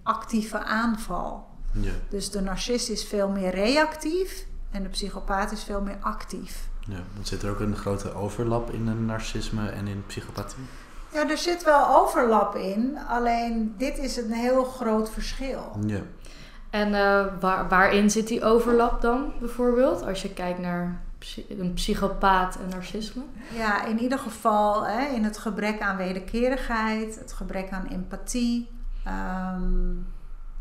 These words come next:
Speaker 1: ja, dat, dat zijn wel de belangrijkste overlappingen. En, en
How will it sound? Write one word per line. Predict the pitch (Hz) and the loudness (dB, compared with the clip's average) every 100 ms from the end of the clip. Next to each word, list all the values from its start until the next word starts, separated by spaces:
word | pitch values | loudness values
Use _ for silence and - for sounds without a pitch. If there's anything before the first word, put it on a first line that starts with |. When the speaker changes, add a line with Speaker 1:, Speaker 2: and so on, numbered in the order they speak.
| - | -2
Speaker 1:
ja, | - 180 | -2 -2
dat, | 180 180 - | -2 -2 -2
dat | 185 | -2
zijn | - 190 185 | -4 -6 -4
wel | 185 185 | -4 4
de | |
belangrijkste | 185 190 190 190 185 185 190 190 - 196 185 185 185 185 190 185 - - - - - | 6 6 4 -2 -4 -4 -4 -2 -2 -2 -4 -4 -4 -6 -8 -12 -14 -14 -16 -14 -4
overlappingen. | 196 190 202 190 233 254 202 180 175 | -2 0 0 2 0 0 -2 -2 -4
En, | - 185 | -6 -4
en | 180 185 185 | -2 -2 -2